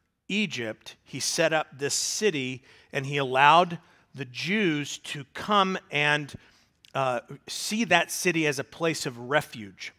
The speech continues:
So they could go there, they could live, they could live safely. Uh, in fact, this is where most historians believe that the Qumran community, which is responsible for the Dead Sea Scrolls, lived in this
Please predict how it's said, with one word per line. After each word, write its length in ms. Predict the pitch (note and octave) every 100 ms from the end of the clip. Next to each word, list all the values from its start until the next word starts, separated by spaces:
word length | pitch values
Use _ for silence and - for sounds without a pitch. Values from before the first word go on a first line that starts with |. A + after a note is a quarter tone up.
| _ _ _ _ _ _ _ _ _ _ _ _ -
So 120 | D#3+
they 140 | D3+
could 180 | E3 E3+
go 180 | C#3+ E3
there, 260 | D#3+ E3 E3+
they 120 | C#3
could 200 | C3 A2
live, 480 | C3 D3+ E3+ D3+ C3+
they 100 | B2
could 160 | A#2+
live 160 | A2+ A2
safely. 720 | - D#3+ D#3+ - D3+ D3 C#3+ _ _ _ _ _ -
Uh, 200 | B2 B2 -
in 140 | C#3
fact, 560 | - E3+ E3 F#3+ - C#3
this 220 | F3 -
is 120 | E3+
where 200 | C#3+ D3+
most 280 | D3+ D#3 -
historians 640 | C#3 - E3 E3+ E3 C#3+
believe 500 | A2+ C#3 C#3+ D#3 C3+
that 280 | C3+ C3+ -
the 280 | C#3 C3 A#2+ - - -
Qumran 640 | - F#3 F#3+ F3 D#3 D3+
community, 640 | - C#3+ C3+ C3+ C3+ C#3
which 260 | C3 C3 -
is 160 | B2+ B2
responsible 580 | A#2+ - D3 C#3+ B2+
for 160 | C3+ C#3
the 120 | A#2+
Dead 300 | A2+ C3+ C3+
Sea 260 | - - A2+
Scrolls, 880 | - - - G#3+ E3 C#3 C3+ - - _ _ _
lived 440 | C3+ C#3+ C#3+ B2+ -
in 260 | C3+ B2+
this 240 | B2 A#2+